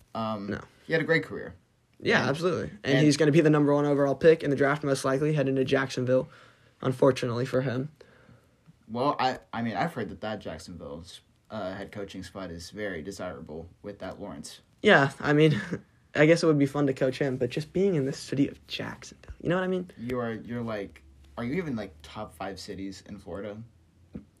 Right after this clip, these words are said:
Speaker 2: Uh, well, you've got Tampa, Orlando, uh, what else you got? Tallahassee, I guess.
Speaker 1: Eh.
Speaker 2: Boca. Mi-,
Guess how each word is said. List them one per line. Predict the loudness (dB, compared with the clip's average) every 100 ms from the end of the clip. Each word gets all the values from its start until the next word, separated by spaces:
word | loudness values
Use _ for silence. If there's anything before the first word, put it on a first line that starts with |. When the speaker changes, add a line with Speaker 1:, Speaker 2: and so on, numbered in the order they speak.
| -20 _ _ _
Speaker 2:
Uh, | -2 2 6
well, | 6
you've | 4 2
got | 0 -2
Tampa, | -2 2 2 4 6 6 6
Orlando, | 2 2 2 2 4 6 6 6 4 0 -10 _ _ _ _ _ _ -6
uh, | -4 -2 -4 -8 _ _ _ _
what | 2
else | 2 0
you | -4
got? | -6 -8 -12
Tallahassee, | -2 4 6 6 2 2 0 0
I | -6 -6
guess. | -4 0 -2 -2 -12 -20 -12
Speaker 1:
Eh. | -8 6
Speaker 2:
Boca. | 8 10 10 6 6 -8 _ _ _ _
Mi-, | 4 4